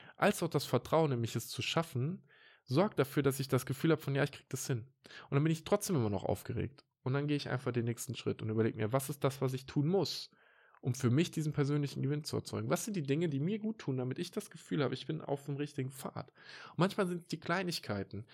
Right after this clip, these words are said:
Manchmal ist es eine Routine, wie Dankbarkeit zu praktizieren. Manchmal ist es einfach, zum Sport zu gehen und zu sagen, "Ja, ich habe auch das gemacht." Oder sich gut zu ernähren. Die Definition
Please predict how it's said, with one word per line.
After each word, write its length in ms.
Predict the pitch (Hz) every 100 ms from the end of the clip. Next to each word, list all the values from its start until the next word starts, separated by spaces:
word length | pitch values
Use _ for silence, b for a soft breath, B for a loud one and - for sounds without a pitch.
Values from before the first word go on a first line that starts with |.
| B -
Manchmal 280 | 170 180 175
ist 80 |
es 120 | 156 -
eine 100 | 135
Routine, 460 | 135 - 170 127
wie 80 | 120
Dankbarkeit 600 | 127 156 156 135 113 107
zu 80 | 107
praktizieren. 760 | - - - 98 - - 117 B B -
Manchmal 400 | 170 202 165 143
ist 180 | 139 -
es 240 | 123 -
einfach, 480 | - 127 123 117 -
zum 160 | - 139
Sport 360 | - - -
zu 120 | -
gehen 340 | 139 101 98 - 127
und 120 | -
zu 80 | 120
sagen, 240 | 127 131
"Ja, 80 | 160
ich 100 | 160
habe 160 | -
auch 40 | 135
das 220 | 156 -
gemacht." 300 | 123 104 -
Oder 240 | 110 113 B B B _
sich 220 | - 131
gut 200 | - 202
zu 140 | - 131
ernähren. 600 | 127 147 143 92 98 - _ _ _ _ B B B B B _ _ _ _ _ _ _
Die 120 | 143
Definition 1120 | 135 160 160 147 139 - - 269 196 107 107